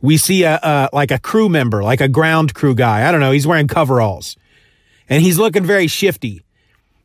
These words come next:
And he's like, there's, there's some fellas with him, and he goes, "Come on, guys, now, while they're not looking." And they all sneak aboard the shuttle. And we're like, "Hmm, what's going on there? That seems very sneaky." And then we get an interlude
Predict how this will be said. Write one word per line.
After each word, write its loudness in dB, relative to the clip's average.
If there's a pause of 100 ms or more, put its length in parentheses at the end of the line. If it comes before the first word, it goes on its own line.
And 2
he's 2
like, -2
there's, 2
there's 0
some 0
fellas 0
with 0
him, -2
and 0
he -2
goes, -2
"Come -2
on, 0
guys, -2
now, 0
while 0
they're -2
not -2
looking." -4 (240)
And -4
they 0
all 2
sneak -4
aboard 0
the -2
shuttle. -2 (480)
And 0
we're 2
like, 2
"Hmm, 0
what's -2
going -2
on 0
there? 2
That 0
seems -2
very 2
sneaky." -2 (240)
And 0
then 2
we 0
get 0
an 0
interlude 0